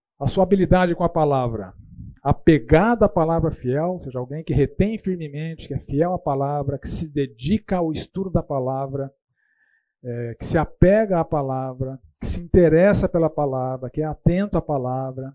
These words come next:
Então, todas essas nuances estão presentes no termo.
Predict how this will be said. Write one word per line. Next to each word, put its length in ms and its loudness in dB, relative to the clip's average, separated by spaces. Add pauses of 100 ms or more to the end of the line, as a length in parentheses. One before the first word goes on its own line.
(100)
Então, 240 -16
todas 260 -10
essas 400 -8
nuances 440 -8
estão 200 -12
presentes 480 -2
no 100 -20
termo. 480 -4